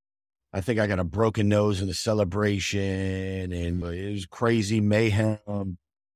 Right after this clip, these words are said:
And then we go, we're like, we're playing Roanoke, and our first practice at Naz,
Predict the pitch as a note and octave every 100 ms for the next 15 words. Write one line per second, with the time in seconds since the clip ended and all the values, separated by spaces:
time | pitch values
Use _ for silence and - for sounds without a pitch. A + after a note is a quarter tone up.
0 | _ _ _ _ - G#2+ C3+ C3+ G2+ A#2
1 | B2+ B2+ A#2+ A#2 G#2 G2+ C3+ A#2+ G#2+ A2
2 | B2+ A#2+ G#2 G2+ G#2 B2+ - C#3+ A#2+ -
3 | C3 B2+ B2 G#2+ G#2 G#2 F#2 G#2 G#2+ G#2+
4 | F#2 E2 E2 F2+ -